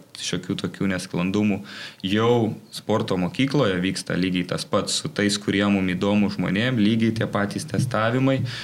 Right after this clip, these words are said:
kad stebėti jau jų visą, visą raidą nuo kuo mažesnio amžiaus. Ir kad galėtume jau greičiau padaryti juos tais atletais ir nebūtų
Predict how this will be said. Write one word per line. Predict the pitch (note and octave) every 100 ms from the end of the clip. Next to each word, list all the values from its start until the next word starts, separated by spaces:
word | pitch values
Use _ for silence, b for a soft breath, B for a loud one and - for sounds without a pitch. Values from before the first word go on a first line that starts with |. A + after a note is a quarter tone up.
| B
kad | - G#2
stebėti | - G#2+ A2+ B2 B2
jau | G#2+ G#2+
jų | G#2+ A#2
visą, | A2+ A#2+ - G2 F#2+
visą | A#2+ - G2
raidą | G2+ B2+ A2+ G#2
nuo | G#2 G2+ G2 F#2 - -
kuo | G#2 A2
mažesnio | G#2+ G#2 A2 A2 G#2
amžiaus. | G#2+ B2+ G2+ - - B B B -
Ir | F2+
kad | G2+ F#2
galėtume | G2+ A2 A2 G#2 G2
jau | G2 F#2+
greičiau | F#2+ F#2+ F#2+ G2 G2+
padaryti | G2+ G2 F#2+ G2 F#2 F#2+ G2
juos | F#2 -
tais | - F2+
atletais | F#2 - F#2+ - G2+ -
ir |
nebūtų | G2 F#2+ F#2 F#2+